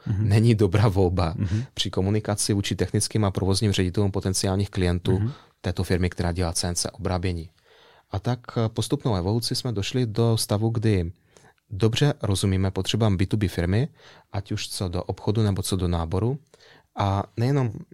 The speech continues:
Speaker 2: z hlediska toho, že ovládáme distribuční nástroj LinkedIn, kterým
Speaker 1: Mhm.
Speaker 2: umíme doručit ten
Speaker 1: Mhm.
Speaker 2: obsah, ale i z hlediska tvorby obsahu. A já jsem v tom našel pro sebe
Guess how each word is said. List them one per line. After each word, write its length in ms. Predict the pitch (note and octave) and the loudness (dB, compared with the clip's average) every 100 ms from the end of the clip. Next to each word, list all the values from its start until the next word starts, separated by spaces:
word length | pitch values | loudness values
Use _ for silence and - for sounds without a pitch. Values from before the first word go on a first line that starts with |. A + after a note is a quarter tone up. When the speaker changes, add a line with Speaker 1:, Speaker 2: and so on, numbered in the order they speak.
| _ - G#2+ | _ -4 -2
Speaker 2:
z 60 | |
hlediska 300 | G#2 G#2+ - | 0 0 -2
toho, 240 | - F#2+ G2+ | -2 0 0
že 120 | A2 | 0
ovládáme 500 | F#2+ G2 G2+ G#2 F2+ | -2 0 2 2 0
distribuční 500 | F#2 - G2 G2+ F#2+ | -2 -2 0 0 0
nástroj 320 | F2+ - G2 | 0 0 0
LinkedIn, 400 | E2+ E2 B2+ D#3+ _ _ _ _ _ - | 0 -2 -2 -4 _ _ _ _ _ -10
kterým 240 | - A2+ | 0 2
Speaker 1:
Mhm. 100 | G#2 | 4
Speaker 2:
umíme 240 | G2+ F#2+ F2+ | 4 4 2
doručit 300 | F2+ F2+ G2+ | 0 0 -2
ten 100 | G#2 | 0
Speaker 1:
Mhm. 80 | |
Speaker 2:
obsah, 300 | A2 G2 D3+ - _ - - - - | 0 2 0 -2 _ -20 -20 -20 -4
ale 140 | A#2+ | 0
i 60 | C3+ | 2
z 40 | |
hlediska 360 | C3+ B2 - B2 | 2 -2 -2 -4
tvorby 400 | - G2+ G2 G#2 | -2 -2 0 -2
obsahu. 520 | - - - F#2 E2 - _ _ _ - - _ - | -4 -4 -2 -2 -4 -12 _ _ _ -20 -20 _ -2
A 260 | G#2 G#2 - _ _ | 0 0 -4 _ _
já 120 | G#2 G#2 | -2 0
jsem 140 | D3 | 0
v 40 | |
tom 120 | - C3+ | 0 0
našel 240 | A#2+ C#3 | 0 0
pro 140 | A2 | -2
sebe 240 | G2+ B2+ | -2 -2